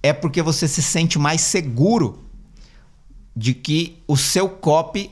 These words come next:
ou a sua habilidade de copy tá não só na direção certa, mas tá evoluindo e pode evoluir cada vez mais.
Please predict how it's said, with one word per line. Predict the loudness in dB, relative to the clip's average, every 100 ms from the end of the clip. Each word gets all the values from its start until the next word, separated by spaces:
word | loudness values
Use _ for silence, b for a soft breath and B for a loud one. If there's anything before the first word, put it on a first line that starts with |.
| 0
ou | 2 4
a |
sua | 0 0 0
habilidade | 2 0 2 2 0 0 -2
de | -4
copy | 0 0 0 -2 -6 b b b b b -20 -20 -20 -4
tá | 0 2
não | 2 2
só | 2 2 2
na | 2
direção | 2 2 2 2 0
certa, | 2 0 0 0
mas | 0 0
tá | 0
evoluindo | 0 0 0 2 2 2
e | 0
pode | 0 2 2 2
evoluir | 0 2 2 2 0
cada | -4 -4
vez | -6 -8
mais. | -10 -12 -14